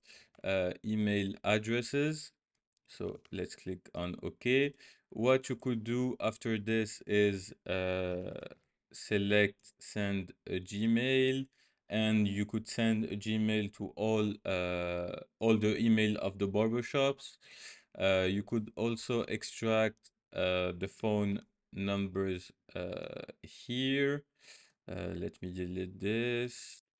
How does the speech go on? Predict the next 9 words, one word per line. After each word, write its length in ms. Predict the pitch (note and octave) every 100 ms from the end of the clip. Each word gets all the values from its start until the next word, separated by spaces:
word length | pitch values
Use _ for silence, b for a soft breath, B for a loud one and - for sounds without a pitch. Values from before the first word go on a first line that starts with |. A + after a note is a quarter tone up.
| _ _ _ _ _ _ -
And, 560 | G#2+ G#2 G#2 G2 G2 -
uh, 360 | F#2+ F#2+ F#2 F2+ -
in 180 | G#2
the 100 | G#2
pattern, 720 | G2 G#2+ G#2 - G#2+ G#2 G2+ G2+
you 100 | G2
could 200 | - -
click 200 | F#2+ F#2
on 180 | F#2